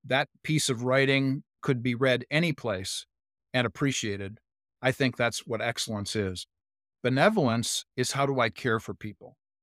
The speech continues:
How do I show them a great generosity and grace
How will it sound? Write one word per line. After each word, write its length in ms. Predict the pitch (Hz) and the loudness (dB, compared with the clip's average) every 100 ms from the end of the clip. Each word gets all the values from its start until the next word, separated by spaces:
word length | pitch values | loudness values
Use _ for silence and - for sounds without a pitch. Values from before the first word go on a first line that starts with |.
| _ _ | _ _
How 160 | - 151 | -2 2
do 120 | 160 | 4
I 120 | 143 | 4
show 420 | 131 - 147 147 | 2 2 4 4
them 440 | 135 123 117 113 123 - | 4 2 0 -6 -12 -18
a 40 | |
great 460 | 117 123 135 151 - _ _ _ _ - | -8 0 2 2 0 _ _ _ _ -16
generosity 960 | 123 143 143 123 110 123 - 107 101 90 _ _ _ _ _ - | -4 0 2 0 0 0 0 -2 -6 -12 _ _ _ _ _ -4
and 180 | 123 127 | -2 -2
grace 760 | 139 123 127 123 98 - - | -2 2 4 4 0 -4 -4